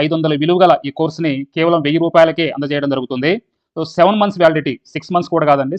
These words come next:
సెవెన్ మంత్స్ వ్యాలిడిటీ అందజేయబడుతుంది. ఇందులో మీకు అసలు overview క్లాసెస్ ఉంటాయి, అంటే ప్రతి చాప్టర్కి సంబంధించిన ఫస్ట్ మీకు ఇంట్రడక్షన్ క్లాసెస్ ఉంటాయి.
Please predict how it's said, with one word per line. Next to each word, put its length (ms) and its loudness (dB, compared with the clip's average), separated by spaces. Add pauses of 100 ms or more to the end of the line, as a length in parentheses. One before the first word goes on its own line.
సెవెన్ 200 4
మంత్స్ 180 -2
వ్యాలిడిటీ 360 0
అందజేయబడుతుంది. 580 -2 (600)
ఇందులో 220 4 (280)
మీకు 220 -2 (460)
అసలు 240 -4
overview 280 2
క్లాసెస్ 320 2
ఉంటాయి, 180 0
అంటే 100 -4 (120)
ప్రతి 220 -4 (100)
చాప్టర్కి 380 0
సంబంధించిన 440 -2 (140)
ఫస్ట్ 260 -2 (220)
మీకు 160 -6
ఇంట్రడక్షన్ 400 -2
క్లాసెస్ 320 2
ఉంటాయి. 200 -2